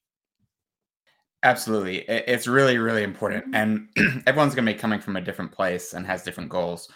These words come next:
But no matter who you are as a bettor, there's one thing that I think applies to everybody, and that is bankroll management, right? If you're not, if you don't have a effective bankroll management strategy, then you leave yourself open to having a bad time gambling.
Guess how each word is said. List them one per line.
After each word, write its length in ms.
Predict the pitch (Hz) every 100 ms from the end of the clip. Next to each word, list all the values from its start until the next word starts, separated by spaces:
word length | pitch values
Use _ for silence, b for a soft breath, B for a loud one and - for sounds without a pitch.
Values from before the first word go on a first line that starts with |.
| b b b b -
But 140 | 123
no 60 | 123
matter 260 | 131 127 117
who 140 | 143
you 180 | 175 160
are 160 | 139
as 80 | 127
a 60 | 110
bettor, 320 | 107 98 95
there's 180 | 98 95
one 260 | 110 131
thing 280 | 131 127 113
that 100 | 101
I 60 | 98
think 200 | 110 101
applies 460 | - 98 95 90
to 180 | - 90 -
everybody, 640 | 101 95 85 - - - - _ _ - -
and 100 | 110
that 140 | 117
is 320 | 117 101 - -
bankroll 380 | 110 104 98 92
management, 480 | 90 76 - - - -
right? 200 | 95 90 _ _ _ -
If 180 | 107
you're 140 | 127 131
not, 360 | 127 123 - -
if 80 | 135
you 80 |
don't 140 | 143 123
have 220 | 131 117
a 300 | 107 104 - 110
effective 800 | - 117 113 120 120 117 - _ _ _ _
bankroll 360 | 110 107 113 104
management 420 | 104 95 92 -
strategy, 640 | - 98 95 87 90 87 -
then 140 | 98
you 120 | 104
leave 160 | 113 117
yourself 360 | 113 - 98 -
open 340 | 101 98 90
to 140 | 90
having 260 | 90 98 90
a 80 | -
bad 240 | 90 87 -
time 300 | 85 80 -
gambling. 440 | - - -